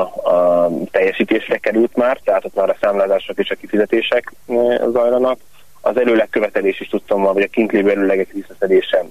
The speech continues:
eh, megtörtént, és a pénzügyi zárása van a projektnek. Ettől független az, amit a fejlesztési miniszternek kell a kormány elé letennie,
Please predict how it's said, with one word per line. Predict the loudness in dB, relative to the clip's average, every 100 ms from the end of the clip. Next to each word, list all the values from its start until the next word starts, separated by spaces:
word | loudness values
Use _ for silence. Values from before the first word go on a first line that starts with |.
| -4
eh, | -2 0
megtörtént, | 0 0 -2 0 0
és | 0
a | 0
pénzügyi | 0 -2 0 0
zárása | 0 0 0 0
van | -2
a | -2
projektnek. | -2 -2 -4 -6 -8 -10 -20 -18 -6
Ettől | -4 -2 -2
független | 0 0 0 0 -2
az, | 0
amit | -2 -2
a | -2
fejlesztési | 0 0 0 -4 0
miniszternek | 0 2 0 0 -2
kell | -2 -2
a |
kormány | -2 -2 0 0
elé | 2 0
letennie, | 0 -2 0 0 0